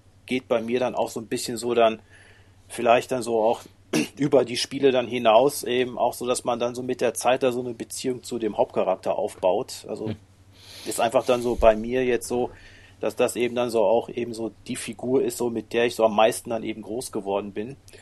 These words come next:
Speaker 1: Von daher, ähm, bei der X-Reihe dann hat's bei mir so ein bisschen gedauert, bis ich damit warm geworden bin. Aber auf jeden Fall, äh, würde ich jetzt sagen, so ein bisschen unter der oder hinter der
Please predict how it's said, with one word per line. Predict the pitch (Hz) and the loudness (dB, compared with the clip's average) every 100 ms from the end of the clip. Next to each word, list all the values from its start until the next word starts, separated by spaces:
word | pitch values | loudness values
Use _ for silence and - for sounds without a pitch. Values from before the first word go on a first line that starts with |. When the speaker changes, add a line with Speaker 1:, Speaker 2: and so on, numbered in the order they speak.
| - - - - | -20 -20 -20 -10
Speaker 1:
Von | 113 107 | -4 8
daher, | 110 117 123 123 123 123 - - - | 10 10 8 4 4 2 -2 -20 -8
ähm, | 113 110 113 113 110 - - - | -2 2 2 0 -6 -20 -12 -6
bei | 113 | -4
der | 120 - | -4 -6
X-Reihe | 143 - - 123 135 139 131 | -8 -8 -2 2 2 2 2
dann | 127 123 - | -2 -4 -6
hat's | 139 - | -6 -2
bei | - 127 | -2 -2
mir | 139 | -4
so | 127 | -6
ein | 107 | -2
bisschen | 180 - 139 | 0 0 2
gedauert, | 127 123 139 139 - | 4 6 4 2 -2
bis | 117 | -12
ich | 117 | -8
damit | 117 110 98 | -6 -4 0
warm | 104 113 | 0 0
geworden | 107 98 90 95 101 | -6 -8 -8 -8 -6
bin. | 104 135 156 - - - - - - - - | -8 -8 -12 -20 -20 -20 -20 -20 -20 -16 -4
Aber | 120 120 123 117 117 - - - - - - | 0 2 4 2 0 -10 -20 -20 -20 -6 -2
auf | 113 | 0
jeden | 117 117 | 0 -4
Fall, | - 120 113 110 110 - - - | 0 4 6 4 0 -6 -20 -8
äh, | 104 104 101 - - - - - - | -4 -2 -4 -10 -20 -20 -20 -8 -4
würde | 123 117 | -4 -4
ich | 123 | -6
jetzt | 127 | 0
sagen, | 113 110 113 | 2 2 2
so | 110 110 - - - - | -4 -4 -6 -18 -20 -20
ein | 101 | -8
bisschen | - 143 135 - | -4 -2 -4 -4
unter | 135 139 127 | -6 -2 0
der | 110 110 107 107 - | 2 2 2 2 -4
oder | 101 98 | -8 -8
hinter | 92 123 127 117 | -8 -10 -8 -6
der | 104 107 104 104 | -4 -4 -4 -4